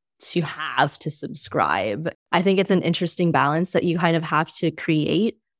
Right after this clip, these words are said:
with your brand and your target audience.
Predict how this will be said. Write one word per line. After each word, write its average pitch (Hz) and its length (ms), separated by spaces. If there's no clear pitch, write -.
with 165 200
your 160 360
brand 160 680
and 160 380
your 156 140
target 151 400
audience. 175 680